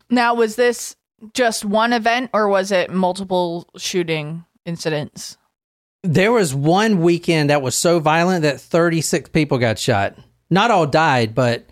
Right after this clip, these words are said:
Speaker 1: Wow.
Speaker 2: This weekend shooting, kill four, hurt at least thirty-one. That is the weekend. It says right there, weekend.
Speaker 1: Right, but I wasn't sure if it
Speaker 2: Oh, it was,
Speaker 1: was
Speaker 2: like, the same thing. No, it's, like, different.
Speaker 1: just across the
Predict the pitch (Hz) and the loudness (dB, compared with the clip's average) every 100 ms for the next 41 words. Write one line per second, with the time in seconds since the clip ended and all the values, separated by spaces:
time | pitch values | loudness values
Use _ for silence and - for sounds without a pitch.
0 | _ _ - - 131 214 226 170 165 220 | _ _ -12 -4 0 2 0 0 2 2
1 | 214 208 - 220 220 208 208 208 202 - | 2 0 2 2 2 0 2 2 2 2
2 | 196 196 196 185 - - 185 175 156 151 | 4 4 2 -2 -6 0 0 2 2 2
3 | 160 - 175 156 135 143 123 139 165 160 | 2 2 0 2 2 2 2 2 2 0
4 | 131 139 120 151 160 127 113 101 - _ | 0 0 2 0 0 0 -2 -4 -12 _
5 | _ _ _ - 139 175 160 147 156 139 | _ _ _ -6 0 0 2 0 2 2
6 | 127 143 131 117 113 - _ _ _ _ | 2 0 -2 -4 -4 -8 _ _ _ _
7 | _ _ 247 262 240 240 240 254 254 262 | _ _ -4 -2 0 0 2 2 0 -2
8 | 220 - 233 233 220 220 220 226 226 208 | -2 0 2 2 0 0 0 2 2 2
9 | 202 170 156 175 170 - 175 190 196 170 | 2 0 0 0 0 0 0 0 0 2
10 | 220 185 165 - 175 135 170 185 165 139 | 4 4 2 0 -2 0 0 0 -2 0
11 | 220 226 202 220 185 185 - 190 | -2 -2 -4 0 0 -2 -2 0